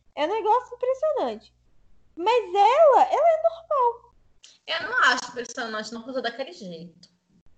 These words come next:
Speaker 1: Então, pois é, eu, eu fiquei um pouco aí feliz porque ela não é, ela não é esquisitona, não é, tipo, maluca e cai o tempo todo. Agora, eu achei muito legal a cena dela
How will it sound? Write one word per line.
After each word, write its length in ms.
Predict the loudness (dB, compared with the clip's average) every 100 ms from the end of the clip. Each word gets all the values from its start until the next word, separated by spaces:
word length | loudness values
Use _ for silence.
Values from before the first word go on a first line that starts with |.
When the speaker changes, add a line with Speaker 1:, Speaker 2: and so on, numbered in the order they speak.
| _ -14
Speaker 1:
Então, 440 | -8 -2 2 2 2
pois 300 | 2 0 0
é, 300 | 0 2 0
eu, 100 | -2 -6
eu 60 |
fiquei 520 | -8 -10 _ 2 4 2
um 100 | 0
pouco 360 | 0 0 0
aí 480 | -2 -2 -4 -6 -10 _ _ _
feliz 580 | -2 0 2 2 0 -2
porque 240 | -10 -2
ela 180 | 0 0
não 220 | -2 -2
é, 480 | 0 2 2 0 0
ela 240 | 0 0
não 220 | 0 0 2
é 260 | 2 0
esquisitona, 880 | -4 -10 -14 -12 -2 0 0 -2 -8 -14 _ -16
não 220 | -6 -2
é, 120 | -2
tipo, 340 | -2 -10 -10 -6
maluca 460 | -4 -2 -4 -6
e 60 | -10
cai 280 | -2 -2 -2
o 60 |
tempo 240 | -6 -14 _
todo. 400 | -2 0 -2 -8 _ _ _ _ -20 -20 _ _ -20 -20 -20 -20 -20 -20 _ _ _ _ _
Agora, 440 | -4 2 4 4 6
eu 80 | 6
achei 320 | 6 2 -2
muito 220 | -2 -2 -2
legal 340 | 0 2 4
a 120 | 4
cena 300 | 2 -4 -4
dela 800 | 0 2 4 4 4 2 -4 -8